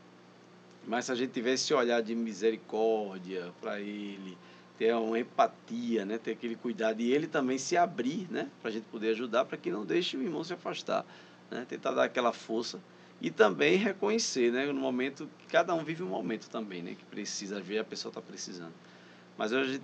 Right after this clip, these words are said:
tem que tá aberto a isso, né? Pra que não, a gente não se afaste, que o outro não se afaste também, pra que a obra de Deus continue, né? Porque o projeto maior não é meu, né? Não é, não é do Cláudio,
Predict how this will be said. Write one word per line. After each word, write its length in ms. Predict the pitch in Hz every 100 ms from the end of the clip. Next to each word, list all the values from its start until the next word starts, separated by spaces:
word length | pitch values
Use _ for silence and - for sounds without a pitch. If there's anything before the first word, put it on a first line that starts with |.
| -
tem 120 | 147
que 60 | -
tá 140 | -
aberto 500 | 82 117 135 151 -
a 80 | 98
isso, 280 | 90 82 -
né? 140 | 87 92
Pra 80 | 98
que 180 | 92 104
não, 280 | 98 101 101 85 - -
a 80 | -
gente 220 | 107 98
não 80 | 104
se 140 | -
afaste, 720 | 95 - 98 104 107 101 92 -
que 140 | -
o 80 | 101
outro 340 | 110 117 113
não 100 | 107
se 120 | 98 95
afaste 480 | - 101 101 92 - - - -
também, 460 | 101 95 90 95 104 - - -
pra 120 | 117 104
que 200 | 117 120
a 100 | 120
obra 180 | 120
de 80 | 123
Deus 200 | 113 117
continue, 440 | - 143 175 120 107
né? 120 | 117 -
Porque 260 | - 131
o 80 | 131
projeto 760 | 127 139 135 104 135 135 -
maior 440 | 143 131 120 143 160
não 180 | 160 147
é 80 |
meu, 440 | 120 107 104 113 -
né? 180 | 110 104
Não 220 | 107 101
é, 160 | 101 95 - 90
não 80 | 95
é 60 | 95
do 100 | 87 -
Cláudio, 500 | 87 92 101 92